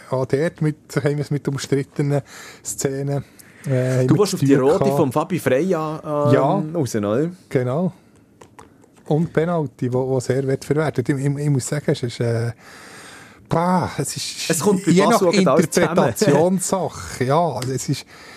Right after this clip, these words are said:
Speaker 1: wenn man es ganz klar in Regelauslegung, klar, der, er bewegt, der, äh, schade, haben wir jetzt kein Bild. Das wäre
Speaker 2: Ja.
Speaker 1: nicht spannend. Nein, er bewegt natürlich die Schultern schon zum Ball, aber das ist doch eine natürliche Bewegung,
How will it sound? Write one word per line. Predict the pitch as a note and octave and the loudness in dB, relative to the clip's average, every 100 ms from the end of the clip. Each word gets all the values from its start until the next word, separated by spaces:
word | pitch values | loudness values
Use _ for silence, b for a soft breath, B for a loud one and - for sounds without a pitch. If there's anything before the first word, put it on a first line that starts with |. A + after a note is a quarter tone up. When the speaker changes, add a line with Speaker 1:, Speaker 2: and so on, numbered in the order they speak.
| B B | B B
Speaker 1:
wenn | C3 | -2
man | C3 | -2
es | - - | -4 -2
ganz | C#3 F#3 G3+ - | 0 0 -4 -6
klar | - C#3 D3 E3+ | -2 2 2 2
in | C3 | 2
Regelauslegung, | B2+ D3 D3+ D3 D3 C3 C#3 D#3+ - - | 0 0 -2 -2 -2 -2 -2 -2 -8 -12
klar, | - C#3+ C#3+ E3 | -6 0 2 2
der, | D#3+ - | -2 -4
er | D3+ | -6
bewegt, | C#3 C#3 B2+ A2+ C3 G3 - - - - | -2 -2 -2 -2 -2 -2 -6 -16 -10 -2
der, | F#3 | -2
äh, | F3 - - - - - - | -2 -10 -10 -10 -10 -6 -4
schade, | - C#3 E3 | -2 -2 -2
haben | C3+ | -2
wir | C3 | -2
jetzt | C#3+ - | -4 -4
kein | - C3+ - | -4 -4 -4
Bild. | C3 C#3 A#2+ - B B B B | -2 -2 -4 -12 B B B B
Das | - C3 | -6 -2
wäre | G2+ | 0
Speaker 2:
Ja. | F#2 | 0
Speaker 1:
nicht | F#2 | 0
spannend. | B2 C3+ C#3+ B B | -2 -2 -4 B B
Nein, | C#3 C3+ | -4 -2
er | F#3+ | -4
bewegt | D3+ C3+ F3 F#3 F3 | -2 -2 -2 -2 -4
natürlich | E3 F#3 - | -2 -2 -2
die | - | -4
Schultern | D3 F#3 - E3 | -2 -2 -4 -4
schon | C3 C#3+ F3+ - - | -2 0 -2 -6 -12
zum | - C#3 | -4 -4
Ball, | A#2+ B2+ E3+ - | -2 -2 -2 -4
aber | C3 B2+ D3 B B B | -4 -2 -2 B B B
das | E3 | -4
ist | - | -2
doch | D#3 - | -6 -2
eine | C3+ B2 | -2 -2
natürliche | A2+ - - C#3+ F#3+ F3 - E3 | -6 -6 -4 -2 0 -2 -2 0
Bewegung, | C3+ A#2+ D3+ D#3+ | 0 0 -2 -2